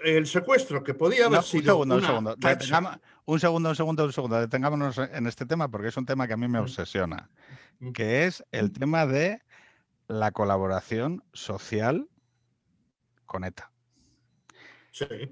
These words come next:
Speaker 2: A ver, aquí por círculos concéntricos. Estaban los que pegaban tiros, luego los que
Speaker 1: Ujú.
Speaker 2: estaban de alguna manera en la organización,
Speaker 1: Ujú.
Speaker 2: luego sigue-,
Speaker 1: Ujú.
Speaker 2: siguiente círculo concéntrico, los que, mm, colaboraban en tareas tal y luego votaban.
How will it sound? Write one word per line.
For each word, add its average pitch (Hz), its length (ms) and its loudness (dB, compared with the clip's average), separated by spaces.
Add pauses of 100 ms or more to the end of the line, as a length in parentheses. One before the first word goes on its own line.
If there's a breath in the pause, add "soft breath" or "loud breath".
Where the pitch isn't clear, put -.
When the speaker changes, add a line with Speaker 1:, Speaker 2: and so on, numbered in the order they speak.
(380)
Speaker 2:
A 131 120 4
ver, 113 220 0 (100)
aquí 185 360 2
por 143 240 -2
círculos 135 400 2
concéntricos. 87 720 -6 (200)
Estaban 101 460 0
los 87 140 -10
que - 100 -10
pegaban 92 400 -2
tiros, 202 560 -2 (440)
luego 104 280 -2
los 98 200 -2
que 92 340 -2
Speaker 1:
Ujú. 90 80 0
Speaker 2:
estaban 104 360 0
de 98 60 -2
alguna 101 200 -2
manera 98 200 0
en 101 60 0
la 98 60 2
organización, 196 840 -2 (200 loud breath)
Speaker 1:
Ujú. 208 120 -4 (180)
Speaker 2:
luego 113 260 -2
sigue-, 107 320 -6
Speaker 1:
Ujú. 117 100 -12
Speaker 2:
siguiente 113 360 -2
círculo 113 340 -4
concéntrico, 107 560 -2
los 90 180 -6
que, 92 320 -4 (580 loud breath)
mm, 95 720 -2
colaboraban 107 600 2
en 110 120 -4
tareas 107 760 0
tal 127 320 -2
y 120 100 -6
luego 104 240 -2
votaban. 151 600 0